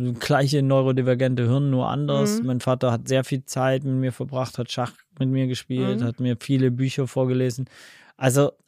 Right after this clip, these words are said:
Speaker 1: auch wenn er wenig Zeit hatte, die Zeit hat er sehr intensiv und ich glaube, das ist
Speaker 2: Aber machst du das auch mit deinen Kids jetzt?
Speaker 1: Äh, ja, Schach, äh, so haben sie so halb
Speaker 2: Mhm.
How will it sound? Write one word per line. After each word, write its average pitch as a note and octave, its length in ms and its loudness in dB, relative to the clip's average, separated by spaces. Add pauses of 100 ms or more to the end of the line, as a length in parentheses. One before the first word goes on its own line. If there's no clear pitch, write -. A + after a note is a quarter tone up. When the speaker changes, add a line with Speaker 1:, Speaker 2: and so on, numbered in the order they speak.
Speaker 1:
auch C#3+ 240 4
wenn D#3 140 4
er C#3+ 160 4
wenig F3+ 400 4
Zeit D3+ 340 4
hatte, F3 280 4
die D#3+ 280 0
Zeit E3 420 2
hat C#3 200 -2
er D3 100 2
sehr C#3 160 4
intensiv C#3+ 640 0
und C#3+ 100 0
ich C#3 120 -2
glaube, C3+ 280 2
das C#3 240 2
ist C#3 320 -6 (520)
Speaker 2:
Aber F#3 100 2
machst G#3 180 2
du A#3+ 40 4
das A3+ 120 2
auch B3 80 2
mit C4+ 160 4
deinen C#4+ 160 4
Kids D#4+ 240 0
jetzt? - 340 -2 (400)
Speaker 1:
Äh, D3 520 4
ja, D3 240 6
Schach, D3 440 2
äh, C#3+ 420 2
so C3 180 0
haben C#3 140 4
sie C3+ 80 0
so B2 140 4
halb C#3+ 260 4 (500)
Speaker 2:
Mhm. G3+ 460 4